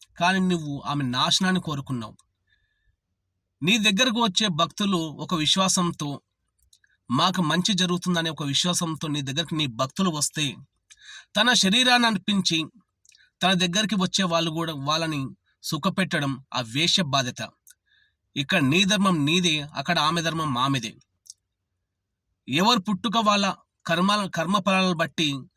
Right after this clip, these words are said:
జన్మించడం జరుగుతుంది. పుట్టించేది ఆ బ్రహ్మ, రాత రాసేది ఆ బ్రహ్మ,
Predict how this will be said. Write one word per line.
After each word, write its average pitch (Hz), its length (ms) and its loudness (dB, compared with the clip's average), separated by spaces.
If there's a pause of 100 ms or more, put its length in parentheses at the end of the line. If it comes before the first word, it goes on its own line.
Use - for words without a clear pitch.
జన్మించడం 175 580 0
జరుగుతుంది. 139 540 -6 (1400)
పుట్టించేది 180 560 0
ఆ - 60 0
బ్రహ్మ, 139 640 -4
రాత 143 240 0
రాసేది 156 360 -2
ఆ - 20 -4
బ్రహ్మ, 123 340 -4